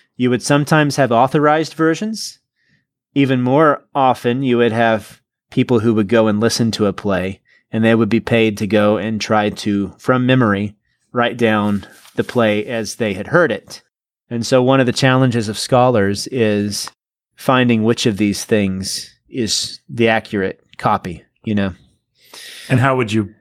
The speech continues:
Speaker 2: begin to approach that task?
Speaker 1: They have their ways. They compare manuscripts. So, like, the three that they kind of know are the versions of Hamlet that we can use today are the sixteen oh three, the sixteen oh four,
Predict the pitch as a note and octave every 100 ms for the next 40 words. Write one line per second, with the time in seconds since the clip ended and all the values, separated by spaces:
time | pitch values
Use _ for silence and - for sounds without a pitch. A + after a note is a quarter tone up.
0 | _ _ _ - A2 A2+ G#2+ A2 G#2 G2+
1 | A2+ - G2+ G2 A2 A2 G2 - _ _
2 | _ - C3+ C3 C#3 D3 C#3 C3 A#2 A#2
3 | B2+ A#2 A#2+ - - - B2+ B2 A#2+ A#2
4 | G2 B2+ A2+ A#2 A#2+ A#2+ A#2 A#2+ A#2 -
5 | B2 B2 - B2 A2 A2+ - _ _ _
6 | B2 A#2 C#3 D#3+ D3+ C#3 C#3+ C3+ C3+ C#3
7 | C3 A#2 G#2+ A#2 B2 A#2 A2+ B2 A2+ A2
8 | G2+ A2+ A#2 G#2+ G#2 G#2 - A2+ A2 G#2
9 | G#2+ A2 G#2+ G#2+ G#2 G#2+ - G2+ G#2 G2
10 | F#2+ - G#2 - G#2 - G2+ F#2+ A2+ -
11 | G#2+ F#2+ - G2 F2+ F2